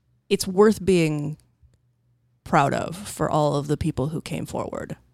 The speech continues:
and all of the people who spoke up. And I think that there's power and there's positivity in that. And as much as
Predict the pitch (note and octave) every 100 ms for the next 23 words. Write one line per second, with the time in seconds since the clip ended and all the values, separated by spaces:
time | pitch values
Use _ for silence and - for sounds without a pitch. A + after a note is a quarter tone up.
0 | _ D3+ D3 B2+ G#2+ - - C#3 - A#2+
1 | D#3 - - - - - - - _ _
2 | _ _ _ _ E3+ D3 D3 E3+ D#3+ -
3 | C#3+ C3 - _ _ _ _ _ _ _
4 | _ _ _ _ _ - E3 F3 E3 F3+
5 | D#3 D3 D3 C#3 C#3+ - - - - -
6 | - - - - - - - - _ _
7 | _ _ _ - C#3 C3 D3+ - D#2 -
8 | - _ _ _ _ _ _ _ _ _
9 | _ _ _ _ _ _ _ _ _ _
10 | _ F#3 F3 F3 E3 - - D#3+ D3+ D3+
11 | D3